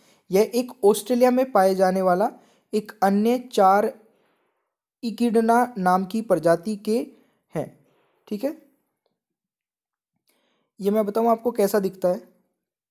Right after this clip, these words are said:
अब कैसा बताओ, चूहे टाइप का होता है, ठीक है ना, तो आप इसको याद रख सकते हैं। अकबर का मकबरा निम्नलिखित में से किस स्थान पर स्थित है? <clears throat> दोस्तों,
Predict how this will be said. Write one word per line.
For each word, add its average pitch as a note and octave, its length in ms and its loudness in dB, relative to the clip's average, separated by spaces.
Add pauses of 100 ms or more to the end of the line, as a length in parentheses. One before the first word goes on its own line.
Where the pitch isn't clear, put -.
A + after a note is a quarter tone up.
(540)
अब E3 100 -18
कैसा F#3 300 0
बताओ, F#3+ 200 0
चूहे G#3 380 -2
टाइप F#3+ 280 2
का G#3+ 80 4
होता C#3+ 240 0
है, - 240 -14 (1120)
ठीक F#3 180 -14
है F#3 60 -4
ना, D#3+ 100 -10
तो D#3 120 -10
आप E3 180 -8
इसको F3 240 -6
याद D3 220 0
रख - 120 -12
सकते - 300 -20
हैं। - 200 -20 (2500)
अकबर A3 340 2
का C#4+ 520 2
मकबरा G#3+ 460 2
निम्नलिखित A3 480 0
में A3+ 140 2
से A#3+ 200 2
किस A#3 280 -4
स्थान G#3+ 360 0
पर F#3 160 0
स्थित - 280 -8
है? - 160 -18 (600)
<clears throat> F#3+ 220 -6 (2000)
दोस्तों, G3 580 -4